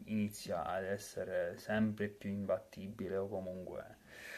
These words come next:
eh, perde per cazzate sue, non per meriti degli avversari.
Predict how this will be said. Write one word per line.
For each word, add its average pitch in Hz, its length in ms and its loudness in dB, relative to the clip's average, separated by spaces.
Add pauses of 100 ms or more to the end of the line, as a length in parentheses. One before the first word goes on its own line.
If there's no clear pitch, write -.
(680)
eh, 90 120 6
perde 123 640 12
per 110 280 10
cazzate 113 540 10
sue, 95 560 6
non 107 260 10
per 107 200 10
meriti 104 380 8
degli 101 220 6
avversari. 95 760 2